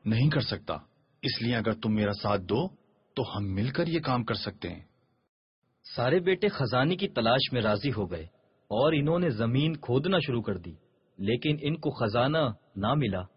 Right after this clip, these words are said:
Speaker 2: इन्हें ये देखकर बहुत गुस्सा आया कि इनके वालिद ने इनसे झूठ कहा। इन्होंने अपने वालिद से शिकायत की तो इनके वालिद ने इनसे कहा कि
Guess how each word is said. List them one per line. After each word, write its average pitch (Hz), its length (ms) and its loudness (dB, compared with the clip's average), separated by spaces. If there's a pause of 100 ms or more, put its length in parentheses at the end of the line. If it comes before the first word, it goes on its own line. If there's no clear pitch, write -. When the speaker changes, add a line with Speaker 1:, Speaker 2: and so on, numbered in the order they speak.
(380)
Speaker 2:
इन्हें 131 280 4
ये 202 140 6
देखकर 135 480 2
बहुत 131 340 2
गुस्सा 120 300 0
आया 95 240 -2 (480)
कि 214 80 2
इनके 226 300 4
वालिद 160 420 4
ने 277 60 2
इनसे 254 200 2
झूठ 151 260 2
कहा। 269 280 4 (580)
इन्होंने 160 480 4
अपने 208 260 4
वालिद 147 340 4
से 220 140 0
शिकायत 147 460 4
की 117 160 -2 (540)
तो 220 160 2
इनके 226 260 2
वालिद 151 400 4
ने 170 100 0
इनसे 151 240 0
कहा 117 280 0
कि 117 260 0